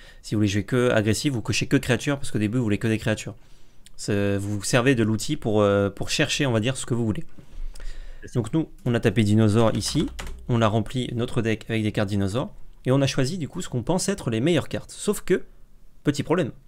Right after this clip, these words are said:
Speaker 1: on arrive à quatre-vingt-onze. Quatre-vingt-onze, si vous vous rappelez ce qu'on a dit au début, c'est pas bon. Il faut soixante cartes. Et
Speaker 2: Il faut
Speaker 1: c'est
Speaker 2: soixante cartes.
Speaker 1: et c'est vraiment pas bon.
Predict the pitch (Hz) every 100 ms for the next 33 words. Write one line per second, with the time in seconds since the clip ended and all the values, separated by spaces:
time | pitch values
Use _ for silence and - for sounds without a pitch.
0 | - 117 131 165 156 - 160 151 117 98
1 | - - - - - - - 120 - 117
2 | 147 190 - - 113 107 107 127 - 120
3 | 110 104 101 196 131 160 101 - - -
4 | 196 - 147 139 110 - - - - -
5 | - - - - 113 98 98 92 - -
6 | 127 113 104 165 160 107